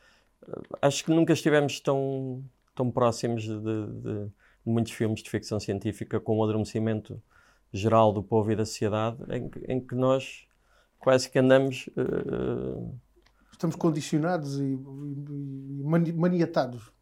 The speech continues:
Speaker 2: Qua-, parece que estamos condicionados e maniatados, é isso?
Speaker 1: Acho que sim, acho, acho, a-, acho, acho que há um adormecimento que foi, que n-, que não sei exatamente como é que,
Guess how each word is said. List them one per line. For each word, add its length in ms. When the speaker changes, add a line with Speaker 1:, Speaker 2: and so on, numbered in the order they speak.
Speaker 2:
Qua-, 220
parece 360
que 80
estamos 220
condicionados 540
e 40
maniatados, 580
é 80
isso? 300
Speaker 1:
Acho 280
que 60
sim, 220
acho, 260
acho, 280
a-, 200
acho, 300
acho 260
que 120
há 80
um 140
adormecimento 800
que 80
foi, 760
que 80
n-, 300
que 80
não 120
sei 160
exatamente 640
como 240
é 60
que, 520